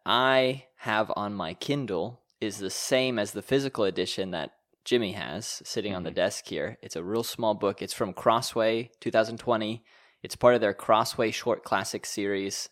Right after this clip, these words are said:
Speaker 1: It's really well made, has a nice little preface and everything like that. So if you're looking to read the book, that would probably be the one you want to get a hold of. It was written by Thomas Chalmers, who is not well known today, but in his own day, in Scotland at least,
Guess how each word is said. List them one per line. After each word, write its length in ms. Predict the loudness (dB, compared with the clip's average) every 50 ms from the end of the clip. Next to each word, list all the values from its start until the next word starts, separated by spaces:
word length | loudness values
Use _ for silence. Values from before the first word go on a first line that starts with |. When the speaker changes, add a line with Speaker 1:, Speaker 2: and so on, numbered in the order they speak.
| _ _
Speaker 1:
It's 120 | -6 0 4
really 180 | 6 6 6
well 200 | 8 6 6 6
made, 300 | 6 2 2 2 0 0
has 140 | -2 -4 -4
a 60 | -4
nice 260 | -6 -6 -6 -4 -4
little 140 | -4 -4 -4
preface 480 | -2 2 2 2 2 0 -4 -6 -6 -4
and 80 | -4
everything 340 | -4 -4 -4 -6 -6 -8 -6
like 220 | -6 -6 -6 -4 -4
that. 160 | -4 -4 -6 -8 _ _ _ _ _ _ _ _ _ _ _ _
So 140 | _ 0 0
if 140 | 0 4 6
you're 80 | 6 8
looking 340 | 8 8 8 6 4 4
to 140 | 6 6 6
read 260 | 6 6 6 6 6
the 80 | 4 0
book, 320 | 0 0 -2 -2 -4 -6 -2 2
that 100 | 4 4
would 160 | 4 4 4
probably 220 | 4 6 6 6
be 120 | 6 2 2
the 120 | 2 2
one 160 | 2 0 0
you 100 | 0 -2
want 160 | -2 -4 -4
to 60 | -6 -6
get 140 | -6 -6
a 80 | -6 -6
hold 220 | -4 -4 -4 -2
of. 280 | -2 -4 -4 -6 -12 -18 _ _ _ -20 -20 _ _ _ _ _ _ _ _ _ _ 2
It 80 | 4 4
was 160 | 6 8 8
written 180 | 8 8 10
by 140 | 8 8 8
Thomas 420 | 8 6 2 0 0 0 0 -2 -4
Chalmers, 840 | -4 2 4 6 6 6 4 2 0 -2 -2 -2 -4 -6 -8 -10 -16 _ _ _ _
who 420 | -4 -2 0 2 2 2 0 0 0
is 220 | 0 0 0 0 2
not 360 | 4 6 6 6 4 0 0
well 260 | 2 4 6 6 4
known 360 | 4 2 2 2 2 2 0
today, 800 | -4 -6 -6 -8 -4 2 4 6 8 8 6 4 2 0 0 0
but 220 | 2 4 2 4 6
in 120 | 4 4 6
his 160 | 4 4 4
own 260 | 6 6 6 6 4
day, 400 | 2 2 0 0 0 -2 -4 -6 _ _ _ _ _ _ _ _ _ -4
in 160 | -2 -2 0
Scotland 580 | -2 -4 0 4 6 6 6 6 4 2 2
at 140 | 2 2 2
least, 320 | 2 0 0 0 -2 -6